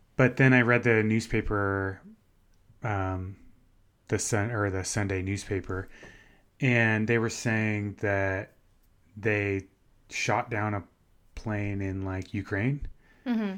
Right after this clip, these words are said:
Speaker 1: So, and they took ownership of it. I guess it was a mistake. Like, I, I didn't read the article, but c-, because I was kind of like, "Man, I really wanted to not think that they were that"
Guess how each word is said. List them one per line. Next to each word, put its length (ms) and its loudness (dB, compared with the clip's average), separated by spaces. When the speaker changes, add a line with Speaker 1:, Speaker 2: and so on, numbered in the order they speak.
Speaker 1:
So, 880 4
and 140 8
they 120 8
took 220 0
ownership 460 2
of 120 2
it. 120 6
I 80 6
guess 200 -2
it 20 0
was 140 -2
a 40 -4
mistake. 760 -6
Like, 640 -4
I, 240 2
I 40 10
didn't 160 6
read 140 6
the 40 6
article, 560 4
but 340 4
c-, 220 2
because 240 -2
I 80 0
was 120 -4
kind 160 0
of 100 -4
like, 320 -4
"Man, 640 0
I 40 -2
really 220 6
wanted 420 2
to 160 -2
not 380 0
think 280 -2
that 140 -4
they 140 -2
were 160 -2
that" 240 -4